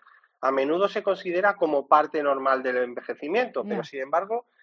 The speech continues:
Speaker 1: con una buena protección solar adecuada, el envejecimiento prematuro de la piel, eh, se puede evitar en, en, en gran medida.
Speaker 2: Eso siempre.
Speaker 1: Y, bueno,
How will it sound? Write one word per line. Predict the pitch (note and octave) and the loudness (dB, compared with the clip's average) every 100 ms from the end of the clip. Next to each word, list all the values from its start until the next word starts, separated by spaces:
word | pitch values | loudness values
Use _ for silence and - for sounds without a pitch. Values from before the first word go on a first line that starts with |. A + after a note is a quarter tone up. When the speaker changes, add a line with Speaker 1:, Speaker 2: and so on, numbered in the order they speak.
| _ _ | _ _
Speaker 1:
con | - D3 | -4 0
una | F#3 G3+ | 4 6
buena | F#3+ F#3 F3 | 6 2 2
protección | F#3 F#3+ F3+ - E3+ | -2 -4 -6 -6 -6
solar | - D#3 D3+ C#3+ | -6 -4 -2 -2
adecuada, | C3+ B2+ D3+ E3+ G#3+ C#4 - - | -4 -4 0 2 2 -2 -8 -10
el | C#3 C3 | -8 -8
envejecimiento | C3 B2+ - - C#3 D3+ D#3 F3 E3 D#3+ | -8 -12 -14 -14 -10 -8 -2 0 0 -2
prematuro | D3+ D3 C#3 D3 C3+ | -4 -2 -2 -2 -2
de | C3 | 0
la | B2 | -2
piel, | E3 F#3 A#3 _ _ _ _ | -2 -4 -4 _ _ _ _
eh, | C3+ B2+ A#2+ A2 | -6 -2 -2 -4
se | G#2+ B2+ | -8 -8
puede | C3 C#3 | -2 -2
evitar | C#3+ C3+ D#3 D#3 | -2 0 0 2
en, | C3+ A2+ G#2 - | -2 -6 -10 -12
en, | G#2 G2 G2 F#2+ | -12 -12 -12 -12
en | G#2+ | -8
gran | A2+ B2 | -2 0
medida. | A2+ G2 F#2 F2 | 0 -6 -6 -6
Speaker 2:
Eso | F2+ A#3+ | -8 -10
siempre. | - E3+ E3 C3+ | -12 -12 -10 -4
Speaker 1:
Y, | B2+ B2 A#2 A#2 A2 | -2 0 -2 -2 -2
bueno, | A#2+ D3 G2+ - | 0 2 0 -4